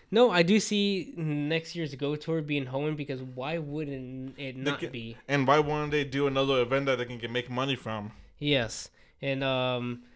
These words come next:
Speaker 1: that too. That's a very good point. But also, I rem-, do remember last year was, I think it was last year or earlier this year, we were speculating that Ke-, Kecleon was gonna drop,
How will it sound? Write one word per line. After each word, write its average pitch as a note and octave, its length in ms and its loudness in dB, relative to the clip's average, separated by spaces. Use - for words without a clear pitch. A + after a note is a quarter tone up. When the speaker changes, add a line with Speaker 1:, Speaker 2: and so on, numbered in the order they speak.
Speaker 1:
that C#3 240 -4
too. D3 160 -2
That's D3 160 -2
a D#3+ 60 2
very D3 140 8
good C3 160 2
point. C3+ 340 0
But C3+ 180 -6
also, C#3 480 -2
I D#3+ 80 0
rem-, F#3+ 220 6
do G3 100 4
remember F#3 320 2
last D3+ 400 -4
year B2+ 160 -4
was, C3 220 -4
I F#3 140 2
think E3+ 200 -2
it - 20 4
was E3 120 0
last D#3+ 220 -2
year C#3 220 -2
or - 20 -6
earlier C3+ 240 -2
this C3+ 160 -8
year, C3 200 -4
we B2 80 -6
were B2+ 80 -12
speculating C3 640 -6
that A#2+ 180 -10
Ke-, C#3+ 220 -8
Kecleon D3 400 -2
was B2+ 100 -4
gonna B2 180 -2
drop, B2+ 420 -6